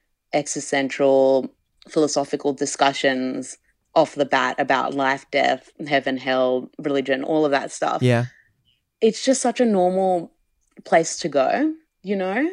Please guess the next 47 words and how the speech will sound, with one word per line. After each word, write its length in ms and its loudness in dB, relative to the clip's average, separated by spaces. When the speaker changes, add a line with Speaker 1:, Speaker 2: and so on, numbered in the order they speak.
Speaker 2:
Yeah. 240 2
Speaker 1:
And 120 0
it's 180 -6
just 240 -4
such 220 0
a, 280 4
something 360 -2
that 120 2
I 40 4
wanna 200 0
explore, 420 2
but 220 0
it 140 -12
can 260 -2
really 360 0
throw 200 4
people 280 -6
off 220 -6
guard. 560 -4
Speaker 2:
Yeah, 300 4
for 160 -4
Speaker 1:
Um, 100 -6
Speaker 2:
sure. 320 -6
Speaker 1:
so 180 2
I 80 8
guess 240 -2
that's 240 -8
kind 420 -2
of 220 -4
something 380 -4
that 120 -6
people 200 -6
see 140 -4
as 160 -4
dark, 340 -4
but 120 -6
I 120 -4
see 200 -6
as 120 -8
something 400 -8
that 120 -12
I'm 200 0
just 200 -6
always, 400 0
like, 220 -6
kind 260 -6
of 180 -8